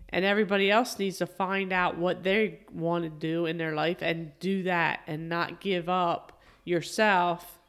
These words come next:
to fit in or to think that you need something that you don't really need.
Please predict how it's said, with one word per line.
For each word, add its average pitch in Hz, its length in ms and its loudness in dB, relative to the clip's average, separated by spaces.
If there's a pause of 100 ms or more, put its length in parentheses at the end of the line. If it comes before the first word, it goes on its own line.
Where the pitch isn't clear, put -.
(160)
to 180 100 -6
fit 190 300 -2
in 185 560 -2
or 180 340 0
to 190 560 -2 (640)
think 233 260 4
that 202 160 4
you 185 180 -4
need 254 260 -2
something 175 680 -2 (120)
that 175 160 0
you 185 100 -2
don't 208 200 -2
really 214 220 -2
need. 226 420 -8